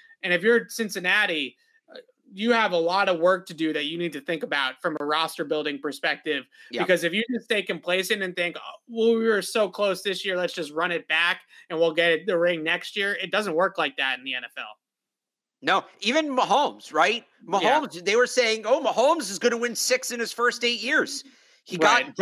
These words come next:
Speaker 2: back one more time, lost,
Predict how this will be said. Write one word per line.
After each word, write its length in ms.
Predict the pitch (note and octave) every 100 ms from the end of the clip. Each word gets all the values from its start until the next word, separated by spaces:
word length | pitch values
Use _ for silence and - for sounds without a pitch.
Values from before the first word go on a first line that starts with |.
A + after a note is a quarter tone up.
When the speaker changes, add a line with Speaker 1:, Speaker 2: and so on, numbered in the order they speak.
| F#3+
Speaker 2:
back 240 | B3+ -
one 320 | D#3+ F3+ A#3+
more 220 | A3+ G#3+
time, 520 | F#3+ F#3 D#3+ C#3 C#3+ C#3+ _ -
lost, 720 | C3+ A#3 F#3+ C3 D3 -